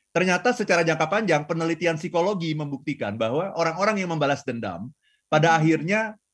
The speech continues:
Speaker 1: dia bukan merasa senang, merasa puas, tapi banyak yang merasa menyesal.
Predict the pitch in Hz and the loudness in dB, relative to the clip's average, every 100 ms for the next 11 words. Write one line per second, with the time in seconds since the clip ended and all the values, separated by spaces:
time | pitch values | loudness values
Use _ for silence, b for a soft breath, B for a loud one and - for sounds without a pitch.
0 | _ - 156 202 196 180 170 165 165 156 | _ -2 0 0 2 0 2 4 4 4
1 | 165 160 156 151 151 151 - _ _ _ | 2 2 2 0 0 -4 -10 _ _ _
2 | _ _ _ _ _ 220 220 151 151 156 | _ _ _ _ _ -8 -4 -6 -4 -4
3 | 156 160 220 156 127 - 160 175 165 196 | -2 -6 -2 -4 -4 -10 -6 -2 -2 -2
4 | 185 165 165 175 165 170 160 113 92 85 | -6 -6 -6 -4 -6 -8 -4 -2 -2 -6
5 | 80 | -12